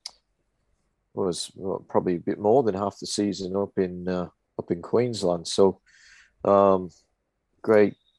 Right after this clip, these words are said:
opportunity for all the Panthers fans and the Sea Eagles fans, for that matter,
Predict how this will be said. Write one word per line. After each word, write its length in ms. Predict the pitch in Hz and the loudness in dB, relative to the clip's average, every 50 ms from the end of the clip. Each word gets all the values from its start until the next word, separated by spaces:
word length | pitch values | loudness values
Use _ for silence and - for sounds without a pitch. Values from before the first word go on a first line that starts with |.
| _ _ | _ _
opportunity 720 | - 104 - - - - - 117 107 104 98 92 98 101 92 | 0 0 0 0 -4 -6 0 0 2 2 2 2 2 0 0
for 260 | - - - 92 95 | -2 -2 0 4 4
all 160 | 98 98 98 95 | 6 6 6 4
the 120 | 90 - | 2 0
Panthers 440 | - 101 95 90 - - 85 - - | -2 -2 -2 -2 -4 -8 -10 -10 -4
fans 520 | - 95 92 92 92 90 85 - - - - | 0 0 2 2 0 -2 -4 -8 -10 -4 0
and 260 | 117 120 120 117 110 | 2 4 4 4 2
the 40 | 110 | 0
Sea 280 | - - - 104 101 101 | -2 0 0 2 2 2
Eagles 260 | 98 95 95 92 - | 2 2 0 0 -2
fans, 320 | - - 95 95 92 90 - | -2 -2 0 0 -2 -4 -6
for 160 | - 104 98 | -4 -2 0
that 220 | 90 80 - - | 2 0 0 -2
matter, 460 | 87 90 92 - - - 98 95 90 | -6 -10 -10 -12 -6 -2 -2 -2 -2